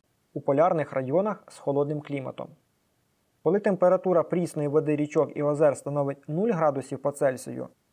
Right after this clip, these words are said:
то вони починають вкриватися кригою. Температура замерзання солоної води нижча від нуля градусів по Цельсію. Тому води Світового океану вкриваються кригою тільки в полярних районах.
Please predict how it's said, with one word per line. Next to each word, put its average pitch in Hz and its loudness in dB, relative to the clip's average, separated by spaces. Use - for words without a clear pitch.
то 139 -2
вони 151 2
починають 160 -2
вкриватися 135 0
кригою. 127 -2
Температура 180 2
замерзання 160 2
солоної 165 0
води 170 2
нижча 147 -2
від 135 -2
нуля 135 -2
градусів 143 -4
по 143 -6
Цельсію. 131 -4
Тому 175 4
води 165 2
Світового 151 0
океану 170 0
вкриваються 151 2
кригою 165 -2
тільки 165 -4
в - -10
полярних 139 0
районах. 147 -2